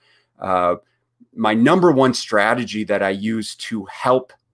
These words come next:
my clients lose weight, lose body fat, and keep it off long term that not enough people in the industry are talking about. And I think that it's really important that in order to understand, uh, what you're doing wrong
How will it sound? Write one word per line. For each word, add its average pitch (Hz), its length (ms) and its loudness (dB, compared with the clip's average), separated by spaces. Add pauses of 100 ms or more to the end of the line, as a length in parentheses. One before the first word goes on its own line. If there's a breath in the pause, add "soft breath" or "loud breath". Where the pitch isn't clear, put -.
(560)
my 104 160 -2
clients 107 640 -2
lose 110 320 -2
weight, 104 460 -2 (180)
lose 120 320 0
body 104 300 2
fat, 110 280 0
and 107 140 -6
keep 113 240 -6
it 98 60 -2
off 95 260 -2
long 95 460 -4
term 135 440 2 (280 loud breath)
that 123 160 2
not 165 180 4
enough 214 300 4
people 147 260 0
in 113 120 2
the 107 80 0
industry 101 800 -6
are 92 260 -6
talking 95 440 -4
about. 90 440 -6 (500 soft breath)
And 131 140 4
I 135 80 4
think 240 260 2
that 190 140 6
it's - 120 -6
really 143 220 4
important 120 460 0
that 107 280 -2 (460)
in 131 100 4
order 220 240 6
to 156 160 4
understand, 107 1000 -6 (440)
uh, 92 300 -6
what 95 460 0
you're 120 260 0
doing 104 400 -2
wrong 95 720 0